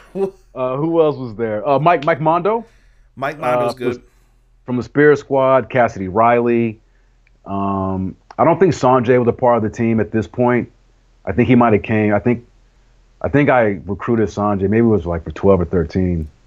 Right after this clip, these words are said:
Speaker 1: Yeah, 'cause I
Speaker 2: He was
Speaker 1: think that's when that Moon Stomp came in, and I used to yell at people. I'm like, "Yo, bro, if there's any move in wrestling I won't take, it's that fucking Moon Stomp, bro. I
Speaker 2: Yeah.
Speaker 1: can't. <laughs> I would be too afraid."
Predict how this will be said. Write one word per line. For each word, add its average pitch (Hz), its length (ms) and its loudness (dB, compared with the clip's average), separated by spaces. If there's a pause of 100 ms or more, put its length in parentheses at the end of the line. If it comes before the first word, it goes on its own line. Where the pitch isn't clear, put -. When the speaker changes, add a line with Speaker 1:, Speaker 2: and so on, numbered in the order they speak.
Speaker 1:
Yeah, 131 280 -10
'cause 151 160 -14
I 147 60 -2
Speaker 2:
He 135 40 2
was 156 80 6
Speaker 1:
think 180 100 -2
that's 170 140 -6
when 170 120 -10
that 143 180 -6
Moon 170 260 -6
Stomp 147 380 -12
came 135 260 -16
in, 127 260 -14
and 123 140 -14
I 135 80 -8
used 143 160 -10
to 135 60 -16
yell 147 220 -6
at 135 60 -8
people. 135 140 -12
I'm 123 80 -12
like, 120 160 -12
"Yo, 131 220 -8
bro, 131 240 -6
if 117 80 -12
there's 123 160 -12
any 151 240 -12
move 165 200 -12
in 151 80 -12
wrestling 156 320 -10
I 135 100 -10
won't 147 280 -14
take, 151 320 -16
it's 123 160 -16
that 110 240 -14
fucking - 560 -20
Moon 139 380 -20
Stomp, - 480 -20
bro. 120 300 -14 (280)
I 107 60 -10 (160)
Speaker 2:
Yeah. 196 320 0
Speaker 1:
can't. - 40 -20 (160)
<laughs> - 200 -20
I 139 80 -6
would 151 100 -10
be 143 100 -10
too 165 200 -10
afraid." 147 520 -10